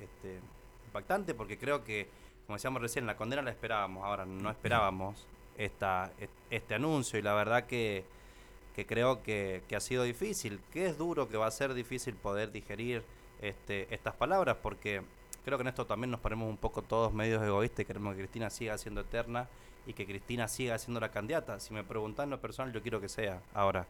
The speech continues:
entiendo que lo que expone ayer y lo que ella plantea, este, es atendible, entendible, y nosotros decimos, si Cristina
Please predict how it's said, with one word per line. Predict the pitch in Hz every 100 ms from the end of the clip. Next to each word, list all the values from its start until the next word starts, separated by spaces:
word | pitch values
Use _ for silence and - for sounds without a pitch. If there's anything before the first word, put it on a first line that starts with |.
| - - - - - -
entiendo | 104 120 135
que | 120
lo | 110
que | 101
expone | - 135 131
ayer | 123 131 143
y | 117
lo | 104
que | 117
ella | 120 113
plantea, | 110 101 131 135 131 143 - - - -
este, | 104 - - 101 95 95 95 98 -
es | 113
atendible, | 110 110 107 104 131 127 107
entendible, | 101 101 104 131 135 165
y |
nosotros | 131 104 113
decimos, | 104 127 113 95
si | 104
Cristina | 104 101 135 135 131